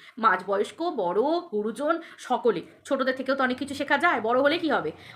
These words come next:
আর অনেক সময় ছোটরা এমন কিছু বলে যে বড়রা সেখান থেকেও শিক্ষা নেয়। গৌরব ঠিক সেই রকম ধরনের, প্রত্যেকটা মানুষকে বাঁচিয়ে রেখেছে, নতুন করে বাঁচার প্রেরণা জুগিয়েছে।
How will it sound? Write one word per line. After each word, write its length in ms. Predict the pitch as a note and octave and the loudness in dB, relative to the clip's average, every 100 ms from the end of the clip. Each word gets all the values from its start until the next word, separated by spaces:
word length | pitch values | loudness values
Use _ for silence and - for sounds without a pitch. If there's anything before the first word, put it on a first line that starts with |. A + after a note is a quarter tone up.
| - | -2
আর 140 | A3 | 0
অনেক 240 | - C4 D4+ | 4 2 2
সময় 160 | D4+ | -2
ছোটরা 300 | D4 C#4 D4 | -2 0 4
এমন 200 | C4+ D4+ | 4 2
কিছু 220 | D#4 F#4 | -2 0
বলে 280 | E4 C4+ A#3 - - - G#3+ | 4 4 2 0 -14 -10 -4
যে 220 | C4 B3+ | 0 0
বড়রা 320 | A3 B3+ C#4 | 2 4 4
সেখান 240 | C#4 C#4+ | 0 -4
থেকেও 180 | C4+ C4+ | -2 -2
শিক্ষা 300 | C4+ B3+ A3+ | -2 -2 -2
নেয়। 160 | F#3+ E3 - - | -2 -4 -6 0
গৌরব 220 | A3+ A#3+ A#3+ | 2 0 -6
ঠিক 140 | - | -4
সেই 120 | G#3+ | -4
রকম 200 | F#3 F#3 | -4 -6
ধরনের, 320 | F#3 E3+ F3 F3+ - - - - | -8 -8 -10 -16 -20 -20 -20 -4
প্রত্যেকটা 420 | F4 G4 G#4 G#4+ | -2 0 0 4
মানুষকে 320 | F4 D4+ D#4+ | 4 4 2
বাঁচিয়ে 440 | D#4 A#3+ B3 C#4+ C4 | 0 0 0 0 0
রেখেছে, 320 | G#3 G#3 F#3+ | 0 -2 -6
নতুন 300 | G#3 A#3+ C4 | -6 -4 -2
করে 140 | D4 | 0
বাঁচার 420 | E4 A3+ A#3 D4 E4+ | 0 0 0 0 0
প্রেরণা 380 | A#3 A3 A#3+ | 2 2 2
জুগিয়েছে। 440 | A#3+ F#3 F3 E3 | 0 -4 -10 -10